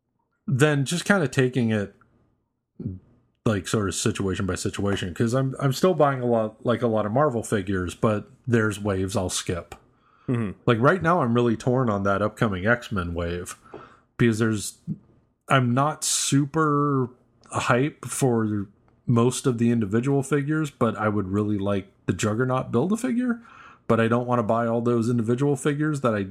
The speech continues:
Speaker 1: I'm not excited about just to get a different Juggernaut than the Juggernaut toy I already have. Um,
Speaker 2: I'm not, I'm not gonna, like, tell you what to do. My, my impression is if you did get that wave, you would easily make most of that back selling the individual figures if you wanted to.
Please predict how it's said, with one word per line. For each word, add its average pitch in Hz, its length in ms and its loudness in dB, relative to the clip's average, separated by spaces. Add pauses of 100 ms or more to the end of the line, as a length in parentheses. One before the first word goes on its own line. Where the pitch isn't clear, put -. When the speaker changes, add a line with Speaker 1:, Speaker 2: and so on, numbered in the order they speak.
(140)
Speaker 1:
I'm 101 240 0
not 107 320 0
excited 123 480 -2
about 139 380 -2
just 113 320 -2
to 123 60 0
get 107 320 -2 (220)
a 117 60 0
different 107 460 -2
Juggernaut 123 480 -2
than 101 140 0
the 98 120 -4 (120)
Juggernaut 107 420 -2
toy 110 220 0
I - 20 -2
already 110 300 -2
have. 143 260 -4 (640)
Um, 98 520 -2 (180)
Speaker 2:
I'm 151 80 2
not, 185 180 2
I'm 175 100 0
not 185 120 2
gonna, 170 160 0
like, 151 200 0
tell 160 120 0
you 165 80 2
what 165 120 0
to 170 60 -6
do. 240 300 2
My, 147 300 0
my 147 360 -2
impression 147 760 0 (260)
is 120 580 -2 (160)
if 127 180 -4
you 135 80 2
did 131 280 0
get 120 220 0
that 117 200 2
wave, 117 400 0
you 117 140 0
would 117 140 0
easily 117 420 0
make 110 260 0
most 110 260 -2
of 117 60 -8
that 104 220 0
back 110 240 0
selling 107 300 -4
the 101 100 -2
individual 98 420 -4
figures 95 340 -4
if 107 160 -8
you 110 100 -2
wanted 98 400 -4
to. 90 200 -6